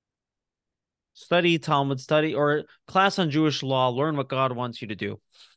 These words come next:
Not very marketable, right? <laughs> You're go-, I'm gonna show up to synagogue so the rabbi could tell me what to do. <laughs> But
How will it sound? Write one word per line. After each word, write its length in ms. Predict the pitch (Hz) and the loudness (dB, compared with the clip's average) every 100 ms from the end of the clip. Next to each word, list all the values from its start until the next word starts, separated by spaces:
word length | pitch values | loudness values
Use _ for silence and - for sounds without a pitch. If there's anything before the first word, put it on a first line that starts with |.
| _ _ _ _ _ _ _ _ | _ _ _ _ _ _ _ _
Not 140 | 143 139 | -6 0
very 160 | 135 | 2
marketable, 500 | 117 120 117 104 95 | 4 2 2 -2 0
right? 240 | 107 123 156 | 2 2 0
<laughs> 60 | 139 - - - - 135 - 135 _ _ _ _ 156 139 - - | -10 -16 -20 -14 -8 -8 -8 -14 _ _ _ _ -16 -14 -16 -2
You're 140 | 156 | -2
go-, 80 | 151 185 214 165 | 0 -6 -8 -4
I'm 140 | - 190 | -2 2
gonna 140 | 196 | 2
show 160 | - 208 | 2 0
up 100 | - | 0
to 80 | |
synagogue 400 | 156 160 165 180 | -4 0 4 4
so 100 | 170 | 4
the 80 | 147 | 0
rabbi 340 | 123 131 160 175 | 4 4 2 0
could 140 | 139 | -2
tell 220 | - 170 | -2 -2
me 200 | 143 147 | 0 -4
what 240 | 147 151 - | -4 -6 -4
to 120 | 143 | -6
do. 240 | 127 135 170 | -6 -8 -10
<laughs> 60 | - _ _ _ _ _ _ _ _ _ _ _ _ _ _ _ _ _ _ _ _ _ _ _ _ _ - | -16 _ _ _ _ _ _ _ _ _ _ _ _ _ _ _ _ _ _ _ _ _ _ _ _ _ 0
But 360 | 151 170 139 | 4 6 6